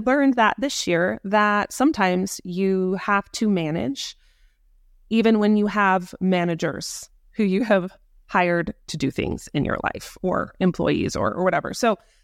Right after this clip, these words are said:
that was something where I, I think that was a little bit, like,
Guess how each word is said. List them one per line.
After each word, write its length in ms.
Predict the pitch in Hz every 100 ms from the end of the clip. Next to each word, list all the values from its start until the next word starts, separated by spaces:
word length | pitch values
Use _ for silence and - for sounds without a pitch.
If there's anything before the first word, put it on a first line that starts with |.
| _
that 200 | 226 214
was 160 | 233 226
something 300 | 226 214 208
where 260 | 196 190
I, 80 | -
I 100 | -
think 180 | 247 311
that 100 | 339
was 140 | 247 214
a 40 |
little 240 | 202 208
bit, 200 | 202 208
like, 500 | - 180 170 - -